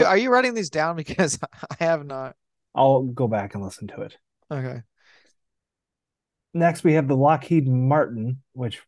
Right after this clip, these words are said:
Speaker 1: why they feel like they've got a sponsor, I
Speaker 2: Armed
Speaker 1: don't know.
Speaker 2: Forces Bowl.
Speaker 1: The Armed Forces Bowl. Air Force versus Ba-, Baylor. I'm taking Air Force because I'm an American.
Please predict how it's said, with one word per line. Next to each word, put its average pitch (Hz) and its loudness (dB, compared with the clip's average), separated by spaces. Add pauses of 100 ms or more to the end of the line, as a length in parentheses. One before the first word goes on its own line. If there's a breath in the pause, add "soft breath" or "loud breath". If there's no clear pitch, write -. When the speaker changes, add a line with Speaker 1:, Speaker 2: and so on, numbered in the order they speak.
Speaker 1:
why 113 -4
they 113 -4
feel 110 -6
like 98 -8
they've 101 -10
got 101 -10
a 95 -14
sponsor, - -8
I 151 2
Speaker 2:
Armed 175 4
Speaker 1:
don't - -8
know. - -6
Speaker 2:
Forces 160 -2
Bowl. 131 -6
Speaker 1:
The 143 -2
Armed 139 -2
Forces 131 0
Bowl. 98 -6 (300)
Air 143 2
Force 147 0
versus 131 -4
Ba-, 131 -2
Baylor. 151 2 (240 loud breath)
I'm 135 0
taking 143 -2
Air 123 -2
Force 135 -2
because 131 -2
I'm 120 -2
an 107 -4
American. 95 -10